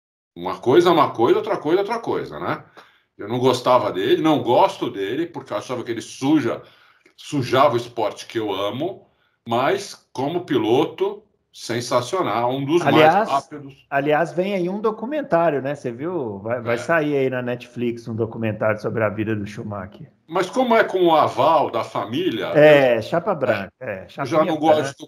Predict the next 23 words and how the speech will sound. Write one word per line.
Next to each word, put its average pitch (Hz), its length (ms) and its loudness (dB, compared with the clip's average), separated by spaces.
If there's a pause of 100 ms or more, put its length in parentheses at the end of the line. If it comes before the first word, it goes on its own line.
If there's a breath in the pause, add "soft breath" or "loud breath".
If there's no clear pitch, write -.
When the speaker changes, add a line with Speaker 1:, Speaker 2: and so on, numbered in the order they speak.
Speaker 1:
documentário 147 480 0
assim. 98 400 -8 (340 soft breath)
Speaker 2:
É. 113 80 0
Speaker 1:
Autobiografia, 165 880 0
por 147 180 -4
exemplo, 160 460 -2
eu - 20 2
só 180 220 2
gosto 226 420 2
quando 240 200 -2
é 214 60 2
outra 233 300 4
pessoa 104 400 0
que - 100 -12
escreve 185 260 0
Speaker 2:
Não 165 120 8
autorizada. 185 880 2
Speaker 1:
Não 254 140 -4
autorizada, 135 800 -2
Speaker 2:
É. 76 40 -14
Speaker 1:
entendeu? 113 360 -4
Speaker 2:
É, 107 80 -4 (500)
Speaker 1:
Porque - 100 -20